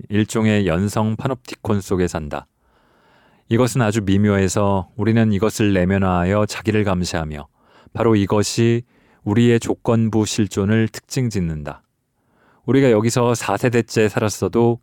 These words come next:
우리의 지위는 여전히 조건부이다. 만족을 모르고 사들이는 물질적 소유물이든 주류 사회에 편입했다는 마음의 평화로서의 소속감이든 belonging,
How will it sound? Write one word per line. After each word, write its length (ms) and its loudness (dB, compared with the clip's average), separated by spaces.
우리의 260 2
지위는 500 0
여전히 400 -4
조건부이다. 840 -4
만족을 480 4
모르고 360 4
사들이는 720 0
물질적 600 0
소유물이든 680 0
주류 280 0
사회에 380 2
편입했다는 840 -2
마음의 480 0
평화로서의 760 0
소속감이든 800 -6
belonging, 600 0